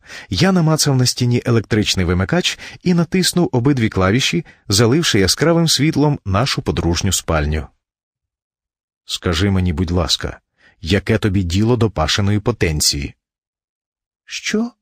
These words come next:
слабким голосом спитала Ірка. Я підійшов до ліжка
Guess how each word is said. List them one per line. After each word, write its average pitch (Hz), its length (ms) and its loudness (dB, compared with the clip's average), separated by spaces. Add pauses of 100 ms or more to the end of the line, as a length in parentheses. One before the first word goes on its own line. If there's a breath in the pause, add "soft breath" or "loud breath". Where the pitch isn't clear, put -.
(380)
слабким 87 480 -2
голосом 92 460 0
спитала 92 520 -2
Ірка. 92 400 -4 (1300)
Я 95 320 0
підійшов 104 500 0
до 104 140 2
ліжка 101 480 0